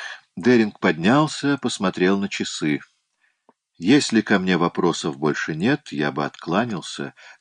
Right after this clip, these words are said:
Прошу прощения, инспектор, человек я очень занятой и".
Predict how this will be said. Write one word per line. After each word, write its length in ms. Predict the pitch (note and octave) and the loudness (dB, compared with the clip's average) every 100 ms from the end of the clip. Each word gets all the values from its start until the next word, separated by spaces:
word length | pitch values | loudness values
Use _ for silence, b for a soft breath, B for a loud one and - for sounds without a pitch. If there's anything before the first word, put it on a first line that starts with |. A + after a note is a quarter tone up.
| E2+ | -10
Прошу 320 | F#2 F#2+ - A#2 | -2 -2 0 2
прощения, 680 | A2 - C3+ A2+ F2 D#2 | 0 0 0 2 2 0
инспектор, 640 | E2 - - E2+ - D#2+ - B B | -2 -6 -2 -2 -2 -6 -6 B B
человек 640 | - - F#2 F2+ C3 E3 - | -4 2 4 4 4 2 2
я 360 | C3 A#2+ G#2+ E2+ _ - | 2 4 2 -2 _ 0
очень 400 | B2 - E2+ C#2+ | 2 2 -4 -8
занятой 680 | B1 E2+ G2+ - F3 D3+ | -2 0 0 4 6 6
и". 460 | B2 B2 A#2+ A#2 | 6 6 6 4